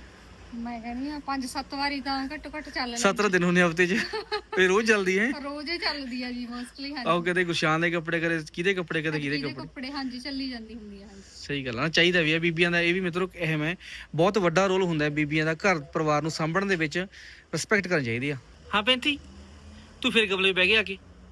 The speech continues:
Speaker 2: ਹਲੇ ਕੱਚ ਹੈਗੀ ਆ। ਹੈਂ ਚਿੜੀਏ? ਹੈਂ ਚਿੜੀਏ? ਹਲੇ ਕੱਚ ਹੈਗੀ ਆ। ਇੱਧਰ ਖਾ ਇਹਨੂੰ ਆ ਕੇ।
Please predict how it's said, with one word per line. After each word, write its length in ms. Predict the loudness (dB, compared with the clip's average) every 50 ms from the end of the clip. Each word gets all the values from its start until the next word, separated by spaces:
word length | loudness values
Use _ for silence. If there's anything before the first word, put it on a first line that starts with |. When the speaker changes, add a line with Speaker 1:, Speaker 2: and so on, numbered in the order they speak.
| -20 -20 -20 -20 -20 -20 -20 -20 -20 -18 -10 -4 -2
Speaker 2:
ਹਲੇ 120 | -2 0
ਕੱਚ 220 | 2 0 0 2 2
ਹੈਗੀ 280 | 2 4 6 6 4
ਆ। 100 | 4 2 -4 -14 -20 -20 -20 -20 -20 -20 -20 -20 -20 -20 -20 -20 -20 -20 -20 -10 -6
ਹੈਂ 60 | -4 -4
ਚਿੜੀਏ? 300 | 0 0 0 0 0 -2 -8 -6 -4 -6 -6 -6 -10 -20 -20 -20 -20 -20 -20 -20 -20 -18 -4 -4
ਹੈਂ 80 | -2 -2
ਚਿੜੀਏ? 300 | 0 -2 -2 -2 -4 -6 -10 -16 -20 -20 -20 -20 -20 -20 -10 -2 0
ਹਲੇ 100 | 0 2
ਕੱਚ 260 | 2 2 0 2 2 4
ਹੈਗੀ 240 | 2 4 2 0 -2
ਆ। 60 | -4 -6 -12 -20 -20 -20 -20 -16 -2 0
ਇੱਧਰ 240 | 0 0 2 -2 0
ਖਾ 140 | 2 2 2
ਇਹਨੂੰ 180 | 2 0 -2
ਆ 60 | -2
ਕੇ। 120 | -2 -4